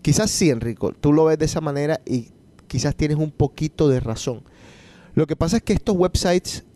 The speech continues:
la creación de match punto com no fue, yo leí una entrevista con uno de los creadores de match punto com y ellos no, ellos hablan de este punto, del punto de ese miedo de decir, "No joda, me tocó recurrir a esto porque en verdad no pude de ninguna otra manera, o sea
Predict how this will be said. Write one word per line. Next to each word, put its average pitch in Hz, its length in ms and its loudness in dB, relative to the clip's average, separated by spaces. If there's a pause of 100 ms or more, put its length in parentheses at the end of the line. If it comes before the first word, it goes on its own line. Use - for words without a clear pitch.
(300)
la 135 220 0
creación 147 420 0
de 180 80 2
match 156 320 0
punto 147 320 0
com 143 220 -2 (100)
no 143 360 2
fue, 151 400 0
yo 175 260 2
leí 156 180 4
una 160 120 0
entrevista 135 420 0
con 127 160 -6
uno 135 120 -2
de 139 60 4
los 123 120 0
creadores 117 340 -2
de 120 60 -6
match 98 220 -8
punto 107 260 -10
com 90 100 -12 (720)
y 165 120 2
ellos 190 180 4
no, 175 320 0 (360)
ellos 135 220 2
hablan 139 280 0
de 110 60 -4
este 139 160 -4
punto, 190 440 0
del 117 160 -2
punto 151 360 2
de 147 100 4
ese 175 200 0
miedo 165 440 4
de 139 100 4
decir, 147 400 2 (440)
"No - 80 -6
joda, 139 260 2
me 120 160 2
tocó 123 340 0
recurrir 156 500 0
a 156 100 4
esto 170 320 0
porque - 340 -2
en 123 100 0
verdad 113 260 2
no 143 100 2
pude 151 420 4
de 127 80 4
ninguna 123 300 2
otra 156 160 0
manera, 147 340 2
o 151 40 0
sea 131 200 0